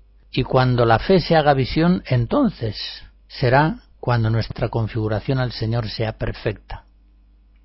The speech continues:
Por eso dice en la primera carta, "Ahora somos hijos de Dios, pero aún no se ha manifestado lo que hemos de ser. Sabemos que cuando aparezca,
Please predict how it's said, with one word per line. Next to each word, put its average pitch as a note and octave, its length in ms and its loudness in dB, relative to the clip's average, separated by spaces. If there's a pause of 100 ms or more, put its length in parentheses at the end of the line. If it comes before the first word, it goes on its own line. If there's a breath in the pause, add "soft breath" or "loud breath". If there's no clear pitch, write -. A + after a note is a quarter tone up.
(260)
Por C3 160 4
eso B2+ 200 2
dice C3 540 4
en B2 120 0
la A#2+ 100 0
primera A#2 380 -2
carta, B2 460 0
"Ahora C#3+ 360 6
somos D3 540 0
hijos E3 400 2
de G#2+ 100 -2
Dios, G#2 380 -4 (300)
pero B2+ 340 2 (100)
aún E3+ 320 4
no A3 100 6
se G3 140 2
ha F#3+ 40 6
manifestado C3+ 800 4
lo G2 160 -2
que - 120 -2
hemos G#2+ 200 -2
de G2+ 80 -4
ser. - 300 -6 (680)
Sabemos E3+ 600 6
que D3 160 4
cuando C3 340 4
aparezca, D#3+ 800 2